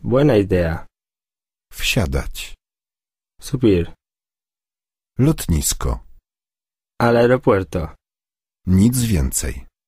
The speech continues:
Speaker 1: Nada más.
Speaker 2: Po.
Speaker 1: Después de.
Speaker 2: Wysiadać.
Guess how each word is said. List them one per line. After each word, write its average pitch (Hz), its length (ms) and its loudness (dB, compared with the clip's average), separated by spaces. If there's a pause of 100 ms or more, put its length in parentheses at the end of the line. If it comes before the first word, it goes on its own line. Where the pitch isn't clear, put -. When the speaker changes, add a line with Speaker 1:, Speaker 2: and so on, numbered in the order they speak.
(640)
Speaker 1:
Nada 101 260 0
más. 113 340 -2 (520)
Speaker 2:
Po. - 240 4 (500)
Speaker 1:
Después 107 500 -2
de. 143 300 0 (320)
Speaker 2:
Wysiadać. - 960 -2